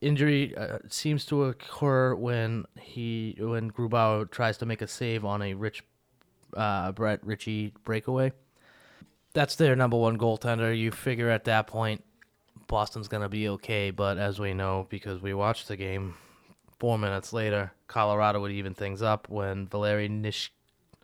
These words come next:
Nishkuchin, I, I'm butchering that name and I apologize,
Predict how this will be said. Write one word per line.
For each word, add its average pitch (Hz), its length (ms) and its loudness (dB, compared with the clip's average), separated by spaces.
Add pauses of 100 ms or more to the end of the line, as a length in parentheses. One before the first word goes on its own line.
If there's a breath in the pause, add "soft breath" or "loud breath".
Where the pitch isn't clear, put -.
(280)
Nishkuchin, 156 580 2 (560)
I, 101 260 -8
I'm 104 180 -6 (240)
butchering 107 360 0
that 101 160 -2
name 104 240 -2
and 98 100 -2
I 98 80 0
apologize, 104 840 -2